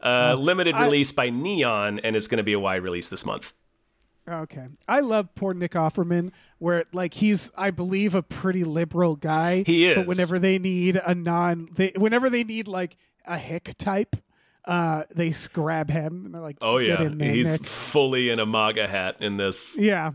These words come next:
Speaker 1: in
Speaker 2: course
Speaker 1: this.
Speaker 2: he is.
Speaker 1: Yeah, he know, he has maga face. He knows he does.
Speaker 2: He has maga face. Yeah, exactly.
Speaker 1: And he knows he does. <laughs> He's made it work for him. <laughs>
Speaker 2: Yeah,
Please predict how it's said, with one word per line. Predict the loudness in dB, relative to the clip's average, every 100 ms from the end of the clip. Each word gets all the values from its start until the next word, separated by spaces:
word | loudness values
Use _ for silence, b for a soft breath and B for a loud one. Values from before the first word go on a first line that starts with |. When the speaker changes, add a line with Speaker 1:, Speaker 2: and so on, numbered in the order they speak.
| -2
Speaker 1:
in | -2 2
Speaker 2:
course | 2 2
Speaker 1:
this. | -4
Speaker 2:
he |
is. | 0
Speaker 1:
Yeah, | 0
he | 2 2
know, | 2
he | 2 2
has | 2
maga | 2 2 2
face. | 0 0 -2 0
He | 0
knows | 0 0
he |
does. | -4 -4 -4 0
Speaker 2:
He |
has | 0 0
maga | 0 0 0
face. | 0 0 2
Yeah, | 2 0
exactly. | -2 -2 -2 0 2
Speaker 1:
And |
he | 2
knows | 4 4 4
he | 0
does. | -2 2 2 2
<laughs> | 2
He's | 0 4
made | 6 6
it | 6
work | 0 -2
for | 0 -2
him. | 2 0 0 -8 -8 _
<laughs> | b b b 0
Speaker 2:
Yeah, | 2